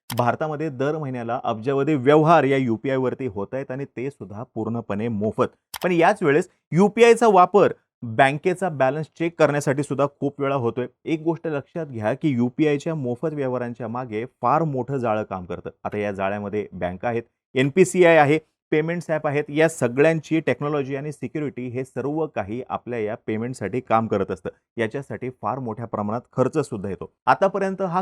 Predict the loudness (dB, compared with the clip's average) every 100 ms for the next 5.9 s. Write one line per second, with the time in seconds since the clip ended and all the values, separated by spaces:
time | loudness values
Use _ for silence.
0 | -4 -6 -4 -8 -6 -8 -6 -8 -6 -6
1 | -6 -8 -6 -6 -8 -10 -6 -4 -2 -4
2 | 0 2 4 4 4 2 2 4 2 2
3 | _ -4 -2 0 2 2 2 _ -2 0
4 | 2 2 2 2 4 6 6 6 6 6
5 | 6 6 4 2 0 -4 -6 -8